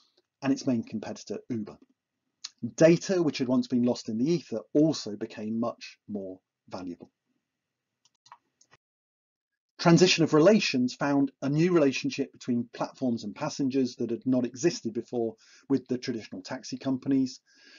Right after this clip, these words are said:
Relations between platform and drivers, however, remained poor, just as it had been with the traditional taxi firms. And then transition of institutions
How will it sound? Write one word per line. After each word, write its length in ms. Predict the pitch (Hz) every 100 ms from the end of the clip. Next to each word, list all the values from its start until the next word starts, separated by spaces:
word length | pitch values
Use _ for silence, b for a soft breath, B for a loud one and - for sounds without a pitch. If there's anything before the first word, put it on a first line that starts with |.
| B B B -
Relations 420 | 180 247 254 220
between 480 | 214 202 196 185 170 -
platform 340 | 196 160 151
and 120 | 143 131
drivers, 520 | 165 202 190 156 143
however, 320 | 143 143 143
remained 480 | 135 135 135 127 - _ -
poor, 440 | - 147 143 139 - 123
just 340 | - 165 -
as 120 | 127
it 100 | -
had 260 | - 139 120
been 220 | 113 110
with 240 | 117 127 -
the 80 | 110
traditional 560 | - 107 - 113 104 _ -
taxi 420 | - - 107 95 _
firms. 500 | - 90 90 85 - _ _ _ _ _ _ _ b b b b b -
And 100 | 160
then 160 | 165
transition 440 | 143 165 156 170 151
of 40 |
institutions 880 | 143 135 165 - 277 277 165 156 -